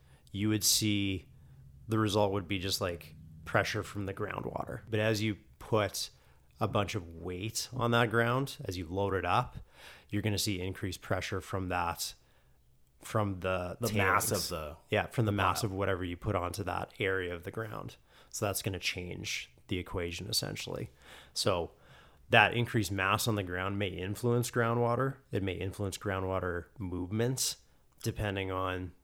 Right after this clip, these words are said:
Speaker 1: the geology below the tailings. You know what I mean? So it's
Speaker 2: Okay.
Speaker 1: like,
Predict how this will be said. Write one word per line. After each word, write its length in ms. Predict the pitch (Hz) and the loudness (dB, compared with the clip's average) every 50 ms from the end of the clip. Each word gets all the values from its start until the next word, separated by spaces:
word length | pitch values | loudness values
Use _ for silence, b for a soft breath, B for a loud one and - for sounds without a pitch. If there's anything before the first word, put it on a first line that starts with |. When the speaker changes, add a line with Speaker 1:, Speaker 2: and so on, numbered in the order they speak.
| _ _ _ _ _ - - | _ _ _ _ _ -4 -4
Speaker 1:
the 60 | 113 | -2
geology 560 | 87 90 90 90 85 85 87 85 85 92 95 | -2 -2 -2 0 0 0 0 0 -2 -4 -8
below 720 | 82 - - 95 82 80 85 85 85 87 90 90 92 92 - - - - | -8 -6 -6 -6 -4 -4 -4 -2 -2 -2 -2 -4 -6 -8 -10 -14 -16 -12
the 60 | - 95 | -10 -8
tailings. 640 | - 104 90 92 95 110 117 120 117 - - - - - | -4 -4 -2 -2 -2 -2 -2 -4 -4 -4 -6 -6 -8 -6
You 100 | 113 110 | -4 0
know 80 | 113 113 | 2 2
what 100 | 113 113 | 2 2
I 60 | 113 | 2
mean? 220 | 113 117 123 123 | 2 0 0 -2
So 180 | 123 - - 131 | -2 0 2 4
it's 80 | 139 | 4
Speaker 2:
Okay. 120 | 147 123 101 | 4 4 2
Speaker 1:
like, 200 | 85 - - - | 0 -2 -6 -16